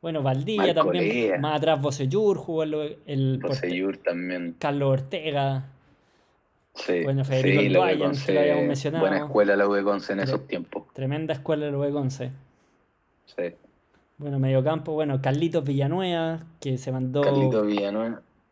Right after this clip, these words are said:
Speaker 2: Eso sí, Carlitos Villanueva, no sé si tan emblemático porque
Speaker 1: Sí.
Speaker 2: jugó un tiempo en Audax y después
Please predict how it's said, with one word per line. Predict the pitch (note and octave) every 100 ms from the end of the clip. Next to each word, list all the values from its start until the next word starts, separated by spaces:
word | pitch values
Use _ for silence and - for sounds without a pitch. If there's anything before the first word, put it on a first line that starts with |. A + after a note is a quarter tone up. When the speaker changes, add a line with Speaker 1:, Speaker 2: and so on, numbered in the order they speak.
| _
Speaker 2:
Eso | A#2+ A#2+ C#3+
sí, | - E3+
Carlitos | D#3+ D#3 E3 D#3+
Villanueva, | D#3 D#3 D3+ D#3 D#3+ E3 E3+ E3+ C3+
no | C#3+ C#3
sé | - E3+
si | - E3 E3 D#3+ D#3 D#3 D#3 _ -
tan | D#3+
emblemático | D#3+ D#3+ E3 F#3+ F#3 E3+ D#3+
porque | D3+ -
Speaker 1:
Sí. |
Speaker 2:
jugó | C#3 C3+ D3+
un | D#3+
tiempo | - E3 D#3+ C#3+
en | D3
Audax | E3+ F3+ F3 E3+ -
y |
después | C#3 C3+ - D#3+